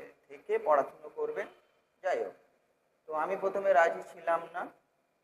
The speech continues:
উম, মা আমাকে বুঝিয়েছে যে ভালো, খুব ভালো,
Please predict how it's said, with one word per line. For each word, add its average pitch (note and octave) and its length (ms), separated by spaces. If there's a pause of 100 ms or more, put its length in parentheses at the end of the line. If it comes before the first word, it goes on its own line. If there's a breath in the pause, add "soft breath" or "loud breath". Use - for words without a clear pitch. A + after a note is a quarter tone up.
(1800)
উম, D3+ 300 (500)
মা G#3 100 (240)
আমাকে G3 260 (140)
বুঝিয়েছে F3 500 (360)
যে E3+ 120 (680)
ভালো, D#3+ 280 (340)
খুব - 140 (140)
ভালো, D3+ 260